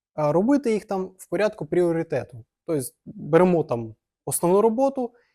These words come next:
і потім там йдемо до самого низу, до менш пріоритетної, до менш пріоритетних справ. Таким чином, ми за один день будемо встигати основну роботу, а якщо в нас там за якихось там обставин не,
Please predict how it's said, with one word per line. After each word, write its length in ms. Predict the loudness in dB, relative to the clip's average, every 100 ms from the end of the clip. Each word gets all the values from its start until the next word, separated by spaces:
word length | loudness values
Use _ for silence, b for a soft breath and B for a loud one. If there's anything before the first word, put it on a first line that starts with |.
| _
і 100 | -6
потім 380 | -2 -2 -2 -4
там 300 | -2 -2 -4 -8 -10 -10 -10
йдемо 320 | -2 2 4 4
до 100 | 2
самого 360 | 0 -2 0
низу, 280 | 0 -2 -4
до 120 | -4
менш 360 | -2 0 -2 -6
пріоритетної, 760 | -6 -2 -2 -4 -6 -6 -8 -8 -10
до 260 | -4 0
менш 260 | 0 -2 -6 _
пріоритетних 680 | -2 -2 -6 -8 -8 -8 -10
справ. 360 | -6 -6 -6 _ _ _ _ _ -4
Таким 260 | 2 2
чином, 240 | 2 0 2
ми 220 | 2 0 _ -2
за 140 | 0
один 260 | 2 2 4
день 280 | 2 2
будемо 280 | 0 2 0
встигати 680 | -2 -6 -4 -2 -2 -2 -4 -6 _ _ _ _ _
основну 600 | -4 0 2 4 2 2
роботу, 640 | 0 0 2 0 0 -2 -2
а 80 | -2
якщо 280 | -2 -2
в 60 | -2
нас 220 | -2 -2
там 240 | -6 -8 -12 _ _ _ _ -8
за 180 | -2
якихось 340 | 0 0 -2 -2
там 160 | -4
обставин 680 | -2 -6 -2 0 0 -2 -4
не, 480 | -4 -4 -4 -6